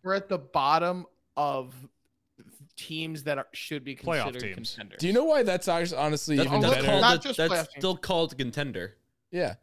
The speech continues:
Speaker 2: We're not a contender.
Speaker 3: We're a cusp-,
Speaker 4: Oh my
Speaker 3: we're,
Speaker 4: God.
Speaker 3: we're, we're, no, we're
Speaker 1: I
Speaker 3: more
Speaker 1: think
Speaker 3: than a
Speaker 1: we're,
Speaker 3: cusp
Speaker 1: I
Speaker 3: con-,
Speaker 1: think we're a
Speaker 3: contender.
Speaker 1: contender.
Speaker 3: Yes,
Speaker 1: I
Speaker 3: we're a
Speaker 1: think we're a
Speaker 3: contender.
Speaker 1: contender.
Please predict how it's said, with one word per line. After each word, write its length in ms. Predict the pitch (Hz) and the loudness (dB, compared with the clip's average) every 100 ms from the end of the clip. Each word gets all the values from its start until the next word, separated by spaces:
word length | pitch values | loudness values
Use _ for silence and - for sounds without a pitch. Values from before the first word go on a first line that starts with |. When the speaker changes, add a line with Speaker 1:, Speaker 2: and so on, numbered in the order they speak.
| _ - | _ -10
Speaker 2:
We're 120 | 143 | -6
not 200 | 147 123 | -4 -4
a 40 | |
contender. 400 | 107 107 95 90 | -6 -14 -18 -2
Speaker 3:
We're 180 | 127 156 | 2 2
a 140 | 135 147 | 2 -2
cusp-, 360 | - 170 - | 0 -2 0
Speaker 4:
Oh 100 | 143 | -6
my 180 | 151 113 | -6 -2
Speaker 3:
we're, 140 | 135 156 | 0 2
Speaker 4:
God. 160 | 107 | 4
Speaker 3:
we're, 180 | 151 160 | 4 4
we're, 180 | 143 220 | 2 2
no, 140 | 185 | 2
we're 140 | 127 175 | 4 6
Speaker 1:
I 80 | |
Speaker 3:
more 120 | 165 165 | 6 6
Speaker 1:
think 80 | |
Speaker 3:
than 100 | 151 | 4
a 20 | 139 | 2
Speaker 1:
we're, 60 | - | 2
Speaker 3:
cusp 180 | 127 156 | 2 2
Speaker 1:
I 80 | |
Speaker 3:
con-, 100 | 147 | 2
Speaker 1:
think 160 | 214 214 | 0 0
we're 160 | 226 214 | 2 2
a 20 | |
Speaker 3:
contender. 160 | 196 214 | 2 -2
Speaker 1:
contender. 400 | 196 170 120 - _ _ | -4 -6 -6 -18 _ _
Speaker 3:
Yes, 260 | 117 85 143 | -6 -4 -2
Speaker 1:
I 20 | |
Speaker 3:
we're 80 | 113 | -2
a 40 | |
Speaker 1:
think 160 | 120 117 | 0 -2
we're 60 | |
a 40 | 104 | -2
Speaker 3:
contender. 80 | 87 | -4
Speaker 1:
contender. 280 | 131 - | -10 -14